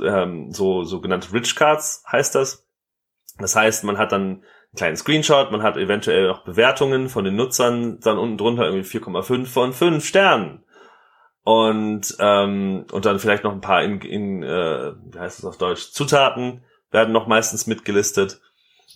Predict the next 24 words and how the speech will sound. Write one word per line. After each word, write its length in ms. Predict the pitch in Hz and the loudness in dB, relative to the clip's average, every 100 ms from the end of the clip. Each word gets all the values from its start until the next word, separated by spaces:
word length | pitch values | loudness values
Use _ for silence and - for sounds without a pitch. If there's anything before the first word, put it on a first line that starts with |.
| _ - | _ 0
Und, 560 | 104 101 98 95 - - | 2 4 0 -4 -6 2
ähm, 600 | 95 92 92 90 58 - _ | 4 4 2 -4 -12 -20 _
das, 260 | 98 92 - | -2 -2 0
das 180 | 98 | 2
heißt, 220 | 107 107 107 | 2 0 0
mit 80 | |
solchen 240 | 107 101 101 | 0 0 0
Structured 420 | - 113 120 98 | 0 2 2 4
Data 200 | 104 101 | 4 4
habe 140 | 101 | 2
ich 60 | 98 | -2
auf 120 | 92 | -2
jeden 160 | 104 110 | -2 0
Fall 140 | 110 | 0
den 120 | 95 | 0
Vorteil, 360 | 98 101 98 92 | -2 -2 2 0
dass 260 | 92 - 98 | 2 -2 0
wir 180 | 117 | 2
dann 240 | 117 104 101 | 4 2 2
deinen 240 | 98 98 | 2 2
Content 360 | - 110 110 95 | 0 -2 -2 -2
besser 200 | 104 - | -2 -4
verstehen 480 | - - 131 127 101 | -8 0 2 2 0
können. 300 | 90 73 | -6 -6